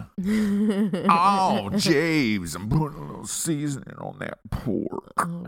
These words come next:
Speaker 1: God.
Speaker 2: Uh, I wanna talk about the, the, the, the to-, <laughs> top story out of Hollywood today.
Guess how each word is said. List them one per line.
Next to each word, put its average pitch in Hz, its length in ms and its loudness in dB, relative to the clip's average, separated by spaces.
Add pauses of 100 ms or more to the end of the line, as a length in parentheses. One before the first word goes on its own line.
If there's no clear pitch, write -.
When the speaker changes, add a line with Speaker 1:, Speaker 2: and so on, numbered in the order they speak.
(160)
Speaker 1:
God. - 420 -12
Speaker 2:
Uh, 113 40 4
I 120 480 6
wanna 196 220 2
talk 185 260 4
about 143 200 4
the, 104 60 -2 (100)
the, 104 260 4
the, 95 380 2
the 90 100 0
to-, - 400 -4 (260)
<laughs> - 280 -20
top 92 220 2
story 85 320 2
out 73 80 2
of 67 60 2
Hollywood 69 400 0
today. 67 260 -2